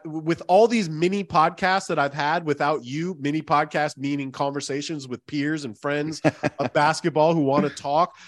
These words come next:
Speaker 1: I'm the only guy, even going into this series, I said, "Look, even without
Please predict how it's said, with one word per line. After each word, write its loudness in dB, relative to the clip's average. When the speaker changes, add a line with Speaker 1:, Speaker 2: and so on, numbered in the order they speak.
Speaker 1:
I'm 2
the 4
only 0
guy, 2
even -4
going 2
into -4
this -4
series, -4
I 2
said, 0
"Look, 0
even 0
without 2